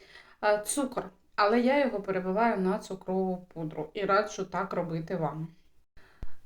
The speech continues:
Розпушувач тіста я беру ось такий,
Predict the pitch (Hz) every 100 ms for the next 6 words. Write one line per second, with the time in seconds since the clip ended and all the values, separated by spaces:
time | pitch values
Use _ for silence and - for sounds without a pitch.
0 | - 208 233 247 - 311 302 262 247 -
1 | - 339 - 302 269 - 247 254 233 233
2 | 226 - 220 214 - 190 233 277 320